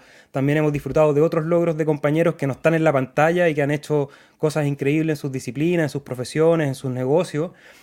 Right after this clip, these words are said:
Entonces también aprovechar el, el, la historia que nos cuenta Rodrigo para felicitarlos a todos ustedes también detrás de sus pantallas, sobre todo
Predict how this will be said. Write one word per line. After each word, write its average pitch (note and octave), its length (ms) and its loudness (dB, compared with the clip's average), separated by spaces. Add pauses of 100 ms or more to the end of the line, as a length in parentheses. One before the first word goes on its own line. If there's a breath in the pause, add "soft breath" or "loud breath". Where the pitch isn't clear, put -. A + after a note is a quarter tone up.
Entonces C#3 440 -4
también D3 540 2
aprovechar C3+ 500 -4
el, C3+ 260 -6 (440 soft breath)
el, B2 480 -8
la C3+ 80 0
historia D3+ 280 2
que D3+ 80 0
nos C#3+ 100 -2
cuenta D#3 280 -2
Rodrigo D3+ 580 0
para B2+ 380 -2
felicitarlos C#3 540 -2
a B2 40 0
todos D3 180 0
ustedes D#3 280 -2
también D3+ 380 -2
detrás D3 260 -2
de D3 80 -8
sus D3 140 -10
pantallas, D#3+ 580 -2
sobre C3+ 240 -2
todo F3+ 400 4